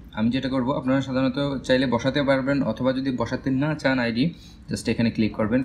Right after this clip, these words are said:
forget password or something anyways, and then set up later in settings,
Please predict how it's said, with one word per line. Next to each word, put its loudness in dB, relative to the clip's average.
forget 0
password -2
or -6
something -6
anyways, -4
and 2
then 4
set 0
up 2
later -2
in -2
settings, -4